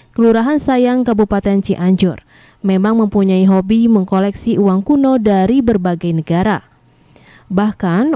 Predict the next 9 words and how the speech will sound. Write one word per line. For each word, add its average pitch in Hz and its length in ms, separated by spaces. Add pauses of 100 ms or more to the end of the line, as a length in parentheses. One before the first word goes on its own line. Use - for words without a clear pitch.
uang 196 240
kuno 202 240
koleksinya 202 720
ada 190 160
yang 185 160
berumur 214 400
hingga 202 560
ratusan 180 480
tahun. 175 400